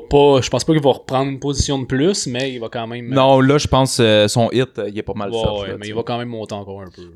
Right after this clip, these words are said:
Speaker 2: Ouais, ouais, effectivement, mais je pense pas qu'il va être capable de, de rejoindre, euh, Infinity War à deux point cinq, là.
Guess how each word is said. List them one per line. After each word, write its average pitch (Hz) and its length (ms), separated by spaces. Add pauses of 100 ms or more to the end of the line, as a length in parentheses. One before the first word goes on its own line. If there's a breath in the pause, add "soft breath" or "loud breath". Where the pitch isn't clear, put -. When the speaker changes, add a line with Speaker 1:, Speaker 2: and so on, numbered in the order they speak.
Speaker 2:
Ouais, 147 220
ouais, 117 80
effectivement, 110 640
mais 120 100
je - 80
pense 120 240
pas 139 80
qu'il 117 80
va 107 80
être 104 80
capable 110 300
de, 98 400
de 104 80
rejoindre, 104 580
euh, 101 140
Infinity 107 500
War 107 340
à 98 140
deux 104 140
point 101 260
cinq, 117 320
là. - 100